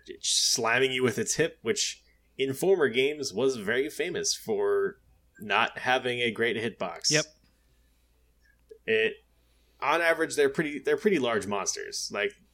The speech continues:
Speaker 1: I would say if it were to fold its wings up and maybe tuck its tail and be the size of, like, an ambulance, maybe. Uh, but its hitbox when it did the hip slam was the size of a dump truck. You could be,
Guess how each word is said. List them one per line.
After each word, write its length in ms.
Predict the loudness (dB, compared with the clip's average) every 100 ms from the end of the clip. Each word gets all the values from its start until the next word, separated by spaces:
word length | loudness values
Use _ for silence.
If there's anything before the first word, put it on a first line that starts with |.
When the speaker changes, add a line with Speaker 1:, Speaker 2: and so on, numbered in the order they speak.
| -2
Speaker 1:
I 100 | -2
would 120 | 0
say 720 | 0 2 4 2 0 -6 -10 _ _ _ _ _ _ _ _
if 140 | 0 6
it 60 |
were 100 | 8
to 60 | 6
fold 260 | 2 0 0
its 120 | -2
wings 280 | -2 0 0
up 160 | 0 -2
and 80 |
maybe 180 | -6 -8
tuck 220 | -4 -2
its 100 | -4
tail 260 | -2 -2 0
and 120 | -2
be 140 | -2 -2
the 60 |
size 360 | 0 0 0 -2
of, 120 | -4
like, 160 | -6 -8
an 80 | -10
ambulance, 520 | -12 -10 -10 -12 -12
maybe. 360 | -10 -10 -12 -16 _ _ _ _ _ _ _ _ _ _ _ -4
Uh, 380 | -2 -2 -6 -10 _ -6
but 120 | -4
its 160 | -2 -4
hitbox 480 | -4 2 2 2
when 140 | 0 -4
it 100 | -2
did 140 | -2
the 80 | 0
hip 160 | 0 0
slam 420 | 0 0 -2 -2
was 180 | -2 0
the 100 | 0
size 300 | 0 0 0
of 80 | 0
a 80 | 0
dump 220 | -2 -4
truck. 300 | -8 -8 -12 -20 _ _ _ _
You 160 | -8
could 200 | 0 2
be, 500 | 2 0 0 -6 -10